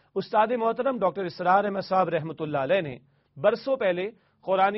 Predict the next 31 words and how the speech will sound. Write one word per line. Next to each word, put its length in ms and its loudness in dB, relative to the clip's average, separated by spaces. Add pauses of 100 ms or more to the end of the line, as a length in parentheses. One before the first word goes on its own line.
(120)
حکیم 380 -8
کے 140 -4
منتخب 640 -6
مقامات 640 -4
کے 180 -10 (340)
دروس 440 -4
دیے، 260 -4 (340)
جو 200 0 (400)
ہر 140 4 (100)
قسم 300 -8
کے 100 -4
میڈیا 380 -6
پر 260 -6
آج 220 -4
بھی 160 -12
دستیاب 600 -6
ہیں، 120 -16 (440)
اور 100 6
پھر 300 -2
ان 140 -6
کے 100 -2
بعد 240 2 (300)
ہمارے 280 2
ایک 140 -4
اور 160 4
استاد 360 0 (360)
انجینئر 420 -4
نوید 240 -6
احمد 220 -4
مرحوم 380 -4
نے 160 -10